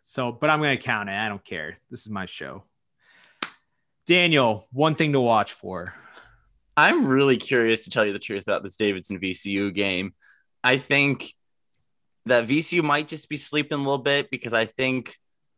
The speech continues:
Speaker 2: they feel pretty comfortable, as they should, with their tournament hopes and their chances right now. I think Davidson, if they can get a couple more shots to fall, and it's a home game,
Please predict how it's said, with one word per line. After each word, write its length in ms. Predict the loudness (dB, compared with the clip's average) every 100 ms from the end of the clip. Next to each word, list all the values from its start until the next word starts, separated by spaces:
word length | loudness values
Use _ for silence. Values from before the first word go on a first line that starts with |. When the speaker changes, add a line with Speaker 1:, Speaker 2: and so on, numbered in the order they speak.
| _
Speaker 2:
they 200 | 0 0
feel 180 | 2 -2
pretty 300 | 0 -2 -2
comfortable, 480 | -2 -2 -2 2 2
as 180 | 2 0
they 120 | -6
should, 440 | 0 2 2 0
with 160 | -8 -4
their 140 | -6
tournament 340 | -4 -6 -6 -2
hopes 340 | -4 -4 -12
and 80 | -8
their 120 | -6
chances 420 | -4 -4 -6 -8
right 160 | -6 -4
now. 340 | -4 -4 -6 _ _ _ _ 0
I 140 | 0
think 240 | 2 -2 2
Davidson, 480 | 2 2 -4 -6
if 80 | -4
they 100 | -2
can 100 | 0
get 120 | 0
a 40 | 0
couple 300 | -4 -4 -2
more 160 | -4
shots 300 | 0 -2 -2
to 80 | -8
fall, 260 | -2 0 2
and 160 | 0 -2
it's 140 | -2
a 60 | 0
home 260 | 0 0
game, 380 | -2 -4 -6